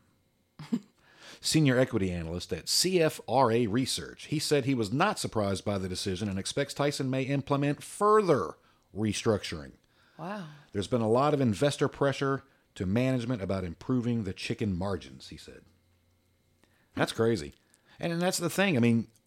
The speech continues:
Speaker 1: everything costs more. Like the grain, I mean, everything.
Speaker 2: That's true. That's very true.
Speaker 1: The labor, it's all. So it is squeezing the margins. And, you know, what is the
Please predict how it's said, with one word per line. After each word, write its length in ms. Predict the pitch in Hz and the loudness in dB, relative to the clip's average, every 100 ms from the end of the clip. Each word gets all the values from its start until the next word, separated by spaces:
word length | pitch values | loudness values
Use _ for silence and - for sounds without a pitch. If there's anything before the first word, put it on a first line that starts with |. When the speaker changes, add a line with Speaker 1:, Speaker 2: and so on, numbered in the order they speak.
| - | -6
Speaker 1:
everything 420 | 160 208 - 165 | -2 0 2 0
costs 520 | - 151 151 - - | 2 4 4 2 -2
more. 520 | 104 113 117 67 67 - _ _ _ - | 2 2 2 -2 -10 -16 _ _ _ -4
Like 180 | 104 90 | -2 -2
the 100 | 101 | -4
grain, 840 | 80 87 123 139 143 139 139 120 - - | -4 -2 0 0 0 0 -2 -4 -8 -18
I 40 | 80 | -8
mean, 140 | 104 107 | -6 -2
everything. 500 | 143 190 - 71 62 _ - | -2 -2 -4 -10 -14 _ -6
Speaker 2:
That's 240 | 190 196 | -4 -4
true. 460 | - 202 185 131 143 _ | -4 -2 0 -2 -6 _
That's 200 | 147 143 | -14 -14
very 240 | - 135 131 | -16 -14 0
true. 60 | |
Speaker 1:
The 100 | 107 | 2
labor, 580 | 98 123 151 147 147 135 | 4 4 6 4 4 2
it's 140 | 117 143 | -2 0
all. 320 | 175 175 110 | 2 2 0
So 180 | - 120 | -2 0
it 160 | 110 131 | 2 4
is 180 | 185 | 2
squeezing 440 | - - 131 113 113 | 0 0 0 2 0
the 60 | |
margins. 440 | 104 151 160 95 101 | 2 2 0 -2 -4
And, 200 | 101 98 | -4 -2
you 80 | 110 | -2
know, 60 | |
what 240 | 92 123 147 | 2 4 4
is 200 | 117 110 | 4 2
the 260 | 110 98 | 2 0